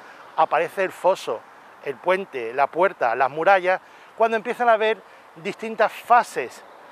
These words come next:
de necrópolis. Decimos fases porque lo que conocemos con la arqueología, que es una ciencia exacta,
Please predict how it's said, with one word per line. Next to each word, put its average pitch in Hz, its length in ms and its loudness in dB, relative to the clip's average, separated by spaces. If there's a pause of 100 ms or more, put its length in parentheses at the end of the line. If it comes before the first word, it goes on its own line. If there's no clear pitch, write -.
(180)
de 170 180 -2
necrópolis. 147 540 -2
Decimos 240 380 -6
fases 196 640 0 (560)
porque 170 260 0
lo 160 180 0
que 165 140 -4
conocemos 185 760 -2
con 143 160 -4
la 139 60 2
arqueología, 139 640 -2
que 165 100 -10
es - 100 -14
una 156 140 -6
ciencia 190 400 -10
exacta, 156 540 -2